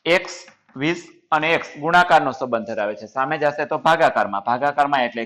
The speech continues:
કે છેદમાં. એક એક ઝીરો ઉડી જશે. એક્સ બરાબર નેવું upon ટુ, નેવું ભાગ્યા બે એટલે કેટલા મળ્યા આપણને? પિસ્તાલીસ.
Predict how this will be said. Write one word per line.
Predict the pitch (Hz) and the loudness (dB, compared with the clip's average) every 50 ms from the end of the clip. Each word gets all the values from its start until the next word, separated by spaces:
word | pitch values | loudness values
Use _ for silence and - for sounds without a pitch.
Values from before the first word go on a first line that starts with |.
| 117 | -6
કે | 151 160 202 - - - - - - _ _ _ _ _ - | -6 -8 -8 -8 -12 -20 -20 -20 -20 _ _ _ _ _ -4
છેદમાં. | 165 156 143 123 107 98 87 85 - - - - _ _ - | -2 -2 -2 -2 -2 -6 -6 -8 -10 -16 -20 -20 _ _ -10
એક | 131 131 156 | -8 -4 -4
એક | 147 123 113 | -4 -4 -4
ઝીરો | 120 131 135 135 151 175 214 - - - _ _ - 147 | -6 -4 0 0 2 0 0 -2 -6 -14 _ _ -8 -6
ઉડી | 143 143 139 131 113 | -4 -4 -2 -2 0
જશે. | 110 101 101 - - 87 98 98 _ _ _ _ _ _ _ _ _ - | 0 0 0 -2 -8 -16 -16 -18 _ _ _ _ _ _ _ _ _ -6
એક્સ | 131 147 156 - - - - | -4 -4 -4 -4 -6 -4 0
બરાબર | 139 135 131 131 131 131 135 131 117 120 127 | 2 4 6 6 6 6 4 2 0 0 -2
નેવું | 143 156 175 190 196 - - 151 | -2 0 0 0 -2 -2 -4 -4
upon | 147 - - 135 139 139 131 | -4 -2 -2 -2 -2 -2 -4
ટુ, | - 143 123 104 | -4 -4 -4 -4
નેવું | 98 107 127 143 156 170 170 170 | -4 -4 -4 -2 -2 -2 -2 0
ભાગ્યા | 135 120 120 127 113 127 127 123 123 | 0 0 0 0 2 2 2 2 2
બે | 139 135 117 107 | 0 0 0 0
એટલે | 110 117 113 - | 0 -4 -6 -6
કેટલા | 135 135 143 139 131 | -4 0 0 0 0
મળ્યા | 131 127 127 120 113 | 2 4 4 4 4
આપણને? | 113 117 113 120 131 147 - - _ _ _ _ _ _ _ _ - | 4 2 -2 -2 -4 -6 -8 -10 _ _ _ _ _ _ _ _ -6
પિસ્તાલીસ. | 151 156 151 - - 143 117 101 98 92 - | -6 -6 -4 0 4 4 4 4 2 -4 -8